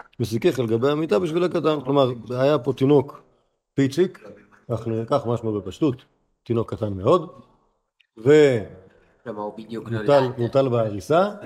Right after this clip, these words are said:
Speaker 1: נכון, כזה מעשה וילדה, ושמאי הזקן, הוא הצליח למצוא פתרון, אה, הלכה טכני, בשביל שהתינוק החמוד, הפיציק הזה, הבן, הבן יומו הזה, יוכל לישון בסוכה. הוא השאיר אותו בבית, כמובן,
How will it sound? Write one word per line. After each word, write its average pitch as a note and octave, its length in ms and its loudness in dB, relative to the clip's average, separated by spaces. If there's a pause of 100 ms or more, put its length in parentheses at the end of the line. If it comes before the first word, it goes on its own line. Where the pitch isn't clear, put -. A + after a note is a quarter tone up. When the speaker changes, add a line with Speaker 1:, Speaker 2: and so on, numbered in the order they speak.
(160)
Speaker 1:
נכון, B2+ 220 -2
כזה F#2+ 120 -8
מעשה G2 200 -8
וילדה, F3 360 -2 (440)
ושמאי C#3+ 560 2
הזקן, E3 540 2 (520)
הוא E3 260 2
הצליח B2 460 0
למצוא B2+ 520 0 (920)
פתרון, B2 520 0 (300)
אה, G#2+ 280 -2
הלכה C3 260 0
טכני, A2 420 -2 (560)
בשביל C#3+ 540 0 (520)
שהתינוק B2 580 -2
החמוד, A#2+ 340 -2
הפיציק C3+ 580 -2
הזה, A2+ 260 0
הבן, A#2 600 -4
הבן G#2+ 240 -2
יומו C#3 260 0
הזה, A#2+ 240 0 (500)
יוכל G#2 180 -2
לישון C3 260 -2
בסוכה. D3 340 0
הוא C3 160 -2
השאיר C#3 160 -4
אותו B2 240 -2
בבית, D#3+ 200 2
כמובן, A2 420 -2